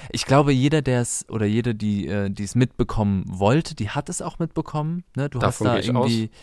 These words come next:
Speaker 1: noch mal gesagt, hier, du, jetzt, äh, wechsel mal rüber. Und, ähm, ich hoffe, dass
Speaker 2: Genau.
Speaker 1: das ein paar Leute gemacht haben, zumindest die, die uns folgen möchten.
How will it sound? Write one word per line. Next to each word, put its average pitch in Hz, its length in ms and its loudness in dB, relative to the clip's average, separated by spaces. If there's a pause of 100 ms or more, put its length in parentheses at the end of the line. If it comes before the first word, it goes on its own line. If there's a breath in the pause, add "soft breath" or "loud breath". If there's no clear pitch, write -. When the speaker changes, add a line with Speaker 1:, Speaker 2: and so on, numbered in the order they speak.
(380 loud breath)
Speaker 1:
noch 110 180 0
mal 107 160 2
gesagt, 120 400 0
hier, 131 180 -2
du, 123 300 -6
jetzt, 107 320 -6
äh, 98 100 -6 (100)
wechsel 135 360 -2
mal 120 160 2
rüber. 165 440 2 (480 soft breath)
Und, 107 300 2
ähm, 104 240 2
ich - 140 -6
hoffe, 107 180 0
dass 87 120 0
Speaker 2:
Genau. 92 100 -2
Speaker 1:
das 98 80 -4
ein 98 80 -4
paar 101 160 -2
Leute 98 260 0
gemacht 92 400 -4
haben, 95 100 0
zumindest 110 520 2
die, 110 100 4
die 104 160 2
uns 98 200 -4
folgen 92 500 -4
möchten. 98 560 0